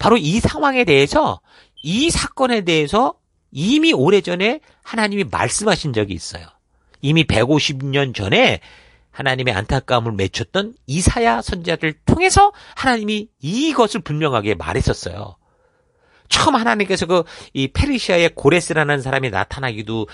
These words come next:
어, 백오십 년, 이백 년 전에 이사야 선지자를 통해 이런 인물이 나타나서 이런 걸 할 거다라고 말하는 그 구절을 보면 나와요. 이사야 사십사 장 이십팔 절. 고레스에 대해서는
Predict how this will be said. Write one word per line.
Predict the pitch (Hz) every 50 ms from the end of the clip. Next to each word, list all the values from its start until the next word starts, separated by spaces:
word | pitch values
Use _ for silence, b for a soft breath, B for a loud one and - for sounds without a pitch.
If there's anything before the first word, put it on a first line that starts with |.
| B B B B
어, | 107 98
백오십 | - - 110 113 127 117 - 131
년, | 113 117 117 117
이백 | 123 127 123 139 135 127
년 | 117 113 110 107
전에 | 98 104 98 101 120 156 185 208 B B B B B B
이사야 | 110 104 123 131 123 117 113
선지자를 | 110 131 139 120 113 110 104 95
통해 | - 107 127 160 208 254 330 330
이런 | 107 113 120 139 135
인물이 | 107 104 110 110 113 127
나타나서 | 120 101 85 - - 117 113 98 - 156 202 277 311 B B B B
이런 | B 113 117 139 131 135
걸 | 139 135
할 | - - - - 320 330
거다라고 | 320 - 370 359 - 285 247 214 196 190
말하는 | 156 113 101 110 123 139 160 175 160 b b b b _
그 | - - 190 196
구절을 | - - 160 147 185 190 185 185 185 160 -
보면 | - 208 220 254 202 117
나와요. | 101 85 78 80 80 - - _ _ _ _
이사야 | - 127 110 - 113 104 101
사십사 | 92 - - 98 92 - - - - 87
장 | 85 - 165 226 285 B B B B
이십팔 | B 95 85 - - - - 80 -
절. | - - - _ b b b b b b b b b b
고레스에 | - - - 147 208 247 233 - - 240 233 226 214
대해서는 | 202 - 139 135 131 127 - - 107 98 92 82 113 185